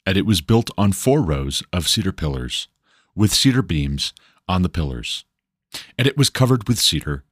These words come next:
above the chambers that were on the forty-five pillars, fifteen in each row. There were window frames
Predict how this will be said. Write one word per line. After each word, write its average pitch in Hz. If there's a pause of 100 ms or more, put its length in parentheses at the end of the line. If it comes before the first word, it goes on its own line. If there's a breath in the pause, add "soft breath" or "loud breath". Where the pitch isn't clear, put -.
(100)
above 101
the 123
chambers -
that 98
were 104
on 98
the 95
forty-five 73
pillars, 64 (380 soft breath)
fifteen 78
in 87
each 82
row. 65 (840 loud breath)
There 202
were 190
window 117
frames 64